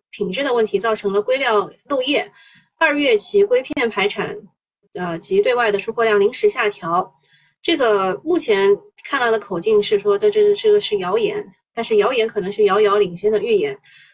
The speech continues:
所以呢，啊，这个硅片的产量如果下降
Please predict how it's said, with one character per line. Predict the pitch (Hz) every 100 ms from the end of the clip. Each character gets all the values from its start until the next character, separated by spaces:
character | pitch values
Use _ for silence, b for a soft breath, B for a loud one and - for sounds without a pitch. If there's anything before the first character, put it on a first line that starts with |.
| b
所 | - 240
以 | 226
呢， | 196 202 208 -
啊， | 180 165 151 139 - _ _
这 | -
个 | 185 170 151 135 _ _ _ _ _ _ _ _
硅 | 294 320
片 | 349 277 214
的 | 180 175 165
产 | - -
量 | 196 208
如 | 185 190 285
果 | - 160 - - b b b b
下 | - 226
降 | 208 240